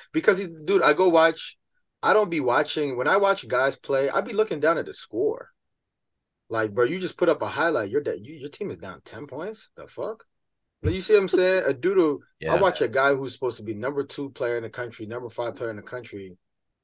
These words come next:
Speaker 1: and they're playing whoever they're playing, and they're down eight, and he comes up with this crazy highlight, and it's like, they're tough, but it's like, they just lost this game.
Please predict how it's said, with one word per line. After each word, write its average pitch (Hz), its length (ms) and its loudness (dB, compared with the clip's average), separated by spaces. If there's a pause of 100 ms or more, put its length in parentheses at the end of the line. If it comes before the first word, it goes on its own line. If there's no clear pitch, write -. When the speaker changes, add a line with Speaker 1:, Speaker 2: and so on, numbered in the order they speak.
Speaker 1:
and 110 120 -10
they're 104 80 -6
playing 123 320 -8
whoever 117 280 -2
they're 101 160 -8
playing, 117 360 -12
and 92 120 -14
they're 87 100 -12
down 92 600 -14 (440)
eight, 104 300 -10 (180)
and 98 140 -18
he 104 80 -16
comes 107 280 -12
up 101 120 -8
with 90 80 -16
this 87 140 -18
crazy 95 360 -10
highlight, 101 520 -8 (420)
and 107 100 -14
it's 107 160 -12
like, 101 160 -10
they're 92 160 -10
tough, 120 480 -8 (300)
but 95 180 -14
it's 92 160 -16
like, 73 160 -14
they 90 120 -16
just 90 180 -18
lost 87 180 -16
this - 140 -20
game. 73 340 -20